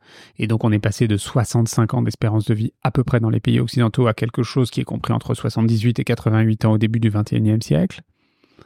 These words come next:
grâce à la médecine et la pharmacie. Donc la médecine et la pharmacie ont commencé à performer sur le plan statistique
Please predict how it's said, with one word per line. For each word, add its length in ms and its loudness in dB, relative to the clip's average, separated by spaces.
grâce 280 0
à 20 4
la 80 4
médecine 340 0
et 40 -4
la 100 -6
pharmacie. 460 -10
Donc 120 -4
la 100 2
médecine 340 4
et 40 2
la 120 2
pharmacie 420 0
ont 140 2
commencé 360 -6
à 140 -8
performer 540 0
sur 160 -4
le 80 0
plan 160 -4
statistique 640 -6